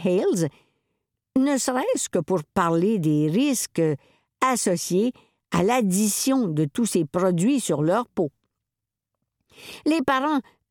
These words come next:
peuvent s'attaquer au mythe selon lequel les filles ont besoin de mettre ces produits pour garder une peau belle et en santé. En réalité,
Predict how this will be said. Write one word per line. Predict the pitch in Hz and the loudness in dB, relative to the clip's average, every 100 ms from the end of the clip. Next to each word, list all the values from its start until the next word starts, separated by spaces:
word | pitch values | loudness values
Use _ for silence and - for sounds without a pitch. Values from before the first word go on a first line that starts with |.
| 226 | 0
peuvent | 294 254 | 0 0
s'attaquer | 185 202 - 175 - 254 220 | 0 -2 0 -2 0 0 0
au | 196 175 165 | 0 2 2
mythe | 165 202 277 - 160 - _ _ _ 262 | 2 2 0 -2 -4 -4 _ _ _ -2
selon | - 269 226 196 | 0 2 2 2
lequel | 160 156 269 311 277 156 _ _ | 0 0 0 0 0 -2 _ _
les | - 175 160 | -2 0 0
filles | - 285 339 208 | 0 0 2 2
ont | 143 | 2
besoin | 156 180 170 180 269 | 2 0 2 0 0
de | 214 165 | 0 0
mettre | 165 208 294 - 160 | 2 2 0 -2 -4
ces | - 233 233 | 0 -2 -2
produits | 143 147 151 156 240 330 _ _ _ _ - | -2 -2 0 0 2 0 _ _ _ _ -2
pour | 254 196 | 0 0
garder | 156 170 143 180 349 | 0 -2 -2 0 2
une | 220 180 | 2 2
peau | - 254 269 196 170 | 0 0 2 2 0
belle | 135 135 254 269 170 | 0 0 2 2 2
et | 147 | 0
en | 143 | 0
santé. | 170 220 269 453 269 - _ _ _ _ _ _ _ _ - - - | 0 0 0 -2 -2 -4 _ _ _ _ _ _ _ _ -20 -20 -6
En | 311 339 | -2 0
réalité, | 392 330 240 208 262 | 2 2 2 0 0